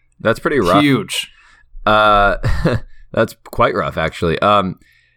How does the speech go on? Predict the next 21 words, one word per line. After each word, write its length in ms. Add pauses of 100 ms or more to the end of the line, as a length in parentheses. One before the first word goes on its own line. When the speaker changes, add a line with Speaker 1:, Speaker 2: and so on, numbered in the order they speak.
(220)
Speaker 1:
so 400
why, 640
let 160
me 80
ask 220
you 100
this, 420 (240)
because 440
I 180
was 240
trying 300
to 60
figure 300
out 200
when 100
the 80
best 240
time 220
to 80
wild 560
card. 580